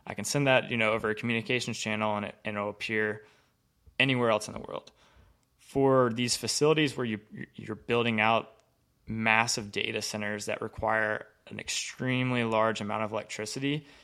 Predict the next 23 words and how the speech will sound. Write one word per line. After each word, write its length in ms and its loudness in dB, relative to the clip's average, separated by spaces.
you 80 -20
can't 180 4
just, 140 0
like, 180 -4
copy 320 2
and 80 -8
paste 300 -2
that 200 0
and 120 -8
move 180 -6
it 80 -10
somewhere 360 -8
else, 360 -10
right? 280 -4
That's 480 0
something 280 2
that's, 160 0
like, 100 0
a 60 -4
very 440 2
capital 480 -2
intensive, 680 -6
capital, 640 2